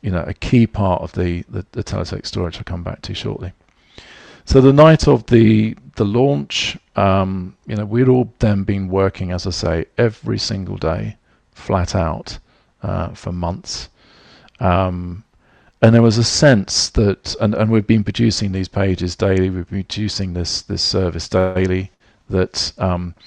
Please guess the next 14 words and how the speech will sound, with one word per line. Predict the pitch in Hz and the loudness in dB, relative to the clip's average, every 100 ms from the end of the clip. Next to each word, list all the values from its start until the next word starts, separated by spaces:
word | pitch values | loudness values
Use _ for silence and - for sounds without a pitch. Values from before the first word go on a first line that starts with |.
| - - _ | -20 -20 _
that | - | -2
we | 107 | -2
sort | - 104 | -2 -2
of | 101 | -2
knew | 101 101 | -2 -2
how | 90 90 | -2 -2
this | 85 - | -4 -4
thing | 92 90 85 | -4 -6 -6
was, | 85 - - | -8 -8 -8
was | 104 85 | -10 -6
going | 85 85 | -6 -6
to | - | -8
go. | 95 90 95 _ _ _ - - - - - - _ | -6 -6 -8 _ _ _ -20 -20 -20 -20 -20 -20 _
Um, | - 104 95 | 2 2 0